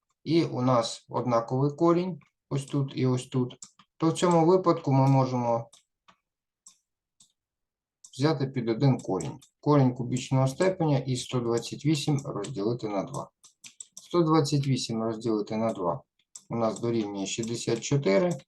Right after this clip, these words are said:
і корінь кубічного степеня шістдесят чотири у нас дорівнює чотири, через те, що чотири в третьому степені у нас з вами дорівнює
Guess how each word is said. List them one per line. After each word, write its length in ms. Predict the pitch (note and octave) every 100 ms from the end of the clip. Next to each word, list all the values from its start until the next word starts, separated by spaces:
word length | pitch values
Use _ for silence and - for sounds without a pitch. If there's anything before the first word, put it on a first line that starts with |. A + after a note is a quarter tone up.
| _ - _ -
і 60 | B2+
корінь 340 | E3 E3+ D3
кубічного 580 | C3 A#2+ A#2+ - A#2+ A2+
степеня 680 | - - A#2 - A2 G#2 G2+
шістдесят 540 | - B2+ A2 - G#2+
чотири 440 | - A#2 E3 E3+
у 40 | C3
нас 240 | G#2+ A#2
дорівнює 480 | - G#2 A2 G#2 G2+
чотири, 600 | - - - F3+ F#3 E3 - _ _ _
через 340 | - A#2+ B2
те, 160 | - A#2+
що 200 | - -
чотири 420 | - A#2+ B2+ G#2+
в 40 |
третьому 500 | G#2 A2+ A2+ A#2+ A#2
степені 560 | A#2 - G3 F#3+ E3+ C#3+
у 140 | A#2
нас 220 | A2 C3 A2+
з 40 |
вами 420 | A2 B2 B2 A#2 - _ _ _ _
дорівнює 680 | - A#2 C#3 C3+ C3 B2+ A#2+